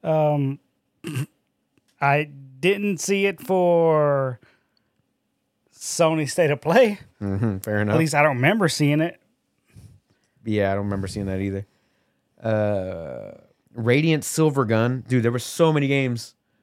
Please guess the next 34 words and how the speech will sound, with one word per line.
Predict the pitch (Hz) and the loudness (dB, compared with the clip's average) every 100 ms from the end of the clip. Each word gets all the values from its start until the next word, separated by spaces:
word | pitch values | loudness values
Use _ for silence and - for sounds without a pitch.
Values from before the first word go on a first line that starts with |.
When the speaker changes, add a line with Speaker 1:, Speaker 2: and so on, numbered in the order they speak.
| _ - | _ -4
Speaker 1:
What | 117 | -4
Speaker 2:
listed | - | 0
Speaker 1:
the | 107 | 0
Speaker 2:
on | 101 | 2
here. | 107 | 2
I'm | |
Speaker 1:
fuck, | 104 | 2
Speaker 2:
so | - 127 | 2 0
Speaker 1:
dude? | - | 2
Speaker 2:
sorry. | 107 101 98 _ _ _ _ _ - | 0 0 -4 _ _ _ _ _ 0
Uh, | 120 113 | 2 4
Radiant | 107 139 160 139 | 4 4 2 0
Silver | 160 135 | 0 0
Gun, | 120 123 120 120 127 | 2 2 2 -2 -6
which | 123 117 | -6 -4
is | 117 | -4
the | 110 | -4
top-down | - 127 123 127 127 123 | -2 -2 0 0 0 -2
shooter, | - 139 135 131 120 _ _ _ | -4 -2 0 -2 -6 _ _ _
classic | 131 127 123 | -2 -2 -2
shooter. | 131 131 131 123 | -2 -2 -2 0
Speaker 1:
Uh-huh. | 151 156 151 _ _ - _ - | 0 0 -4 _ _ -20 _ 0
Speaker 2:
That | 113 120 | 2 4
one | 120 | 2
came | 123 117 | 0 2
out | 107 | 2
on | 87 101 92 | 0 -2 -2
Tuesday. | 127 113 117 113 110 - _ _ _ _ | -2 -2 0 0 -2 -8 _ _ _ _
That | 95 95 | -6 -6
shadow | - 101 98 | -4 -4 -2
dropped. | 104 101 101 - _ _ _ _ _ - | 0 0 -2 -10 _ _ _ _ _ -12
Uh, | 90 90 85 82 80 - _ _ 120 | -6 -6 -6 -8 -10 -14 _ _ 0
Endless | 139 143 139 110 | 2 4 2 0
Dungeon | 117 131 135 131 135 135 | 0 2 0 -2 -2 -2